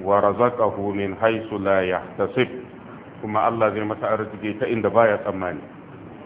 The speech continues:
Wannan hadisin yana Sunan Abi Dawud da Sunan Ibn Majah, isnadin sa yana da rauni, amma akwai malaman da sun inganta shi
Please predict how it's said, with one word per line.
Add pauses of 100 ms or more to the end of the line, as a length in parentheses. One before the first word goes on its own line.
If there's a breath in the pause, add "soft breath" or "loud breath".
(160)
Wannan
hadisin
yana
Sunan
Abi
Dawud
da
Sunan
Ibn
Majah,
isnadin
sa
yana
da
rauni, (760)
amma (400)
akwai
malaman
da
sun
inganta
shi